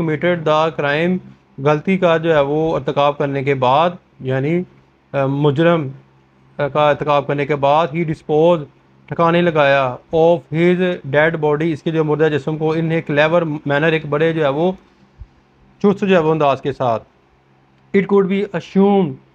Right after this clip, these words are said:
किया जा सकता है, that the narrator, लिखारी, killed the old man, के बूढ़े आदमी को कत्ल किया, for his deep seated hatred, गहरी नफरत की वजह से, against his eyes, इसकी आँख की वजह से।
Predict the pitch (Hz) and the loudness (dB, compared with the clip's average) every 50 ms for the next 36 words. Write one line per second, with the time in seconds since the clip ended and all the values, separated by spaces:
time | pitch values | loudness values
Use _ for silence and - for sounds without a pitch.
0 | _ _ _ _ - 175 180 185 170 175 170 165 - 165 - - 175 165 170 175 | _ _ _ _ 0 2 2 4 4 2 0 0 -2 -6 -4 -2 -2 0 0 -2
1 | 165 151 160 160 160 156 165 170 165 156 151 151 170 165 165 135 - 147 143 143 | 0 0 0 0 0 0 0 -2 0 -2 -2 -2 -2 -2 -2 -2 0 0 0 0
2 | 160 156 - - 165 160 175 156 156 151 151 156 160 165 - _ _ _ _ _ | -2 -4 -4 -4 -2 -2 -2 -2 0 0 2 0 0 -2 -6 _ _ _ _ _
3 | - 156 156 165 170 156 151 147 151 156 160 160 151 139 135 - - - _ _ | -4 0 2 2 2 2 2 2 2 4 2 2 0 -4 -10 -14 -20 -20 _ _
4 | _ _ _ - - 170 170 175 165 160 147 135 131 - 156 160 175 165 160 165 | _ _ _ -4 0 2 2 2 2 0 -4 -6 -4 -4 0 2 2 2 2 0
5 | 165 160 165 143 160 165 151 143 156 160 165 147 - 156 151 156 151 160 160 147 | -2 -2 -2 -2 -2 -4 -4 -2 -2 -2 -2 0 0 0 0 0 0 -2 -6 -6
6 | 127 120 143 156 170 180 180 180 175 - _ _ _ _ _ _ _ _ _ _ | -6 -4 -2 0 2 2 2 0 -2 -6 _ _ _ _ _ _ _ _ _ _
7 | _ _ - - 185 175 - 180 175 175 165 151 - - 165 156 147 135 165 165 | _ _ 0 2 2 2 2 0 0 0 -2 -4 -2 0 0 0 2 2 2 2
8 | 165 151 143 131 147 156 160 175 175 160 139 156 156 151 156 156 160 156 - 170 | 2 0 -2 -2 -2 0 0 0 0 -2 -4 -4 -4 -2 0 0 0 0 0 0
9 | 170 156 139 143 151 160 - 175 160 151 147 151 156 143 - - 156 151 143 143 | -2 -2 0 -2 -2 -2 -2 -2 -2 0 0 0 0 -2 -6 -6 -4 -2 0 -2
10 | 147 139 180 165 139 135 131 143 147 139 - 147 135 131 127 | -2 -2 -4 -4 -2 -2 0 0 -2 -2 -2 -4 -4 -4 -4